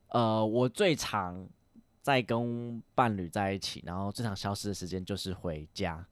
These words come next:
回我的基隆家。那那个时间我就会觉得我属于家人的，谁都不能介入，我就会消失。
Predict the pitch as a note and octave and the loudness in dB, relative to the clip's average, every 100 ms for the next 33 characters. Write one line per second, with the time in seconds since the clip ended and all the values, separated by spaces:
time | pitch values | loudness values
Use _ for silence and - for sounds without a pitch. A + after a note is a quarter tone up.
0 | _ - G#2 G#2+ G#2+ F2+ F2 - _ - | _ -2 2 2 2 0 -4 -8 _ -6
1 | G2+ F#2+ D#2 - F#2 D2 F2 - - - | -2 0 -2 -8 -6 -6 -6 -16 -20 -20
2 | _ D#3 D#3 E3 D#3 C3 - A2 B2+ B2 | _ 0 2 4 4 4 2 0 4 4
3 | G2+ A2+ A2 G#2+ F#2+ F#2+ - F#2+ F#2+ F2+ | 6 4 4 2 2 2 0 -2 0 0
4 | - - G2 E2 E2 E2+ E2 - F2+ F#2 | -2 -4 -4 -4 -6 -6 -6 -4 -2 -2
5 | D#2+ C#2+ C#2+ B1 - _ _ _ _ _ | -4 -8 -12 -12 -12 _ _ _ _ _
6 | - - F#2+ G2 G2+ F#2+ G2+ F2 E2 F#2+ | -8 -2 0 0 -2 -4 -4 -4 -2 -2
7 | E2+ D#2+ D2 - - E2+ E2+ F#2+ F#2 F2 | -2 -4 -10 -14 -10 -8 -4 -2 -2 -2
8 | - - - | -4 -8 -12